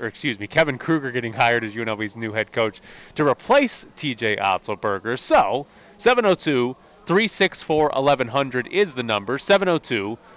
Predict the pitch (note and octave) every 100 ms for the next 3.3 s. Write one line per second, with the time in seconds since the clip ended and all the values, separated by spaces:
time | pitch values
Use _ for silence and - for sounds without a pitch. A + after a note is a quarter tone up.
0 | - D3 E3 F#3+ - E3+ - - D3+ D3
1 | C#3+ - B2+ B2+ G#2+ G#2 G#2+ A3 G#3 G3
2 | F#3+ D#3+ - - C3+ F#3 F3 A#2+ E3 F3
3 | - F3 D#3+